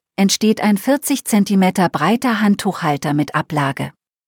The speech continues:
Für ein rundes Farbkonzept im Bad lackierst du ein oder mehrere B K V E M S mit einer wasserfesten Farbe deiner Wahl.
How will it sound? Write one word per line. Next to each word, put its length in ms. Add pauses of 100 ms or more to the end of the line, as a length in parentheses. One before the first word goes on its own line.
(600)
Für 240
ein 160
rundes 440
Farbkonzept 840
im 120
Bad 280
lackierst 500
du 60
ein 260
oder 240
mehrere 500
B 280
K 240
V 260
E 120
M 180
S 260
mit 140
einer 300
wasserfesten 680
Farbe 360
deiner 340
Wahl. 320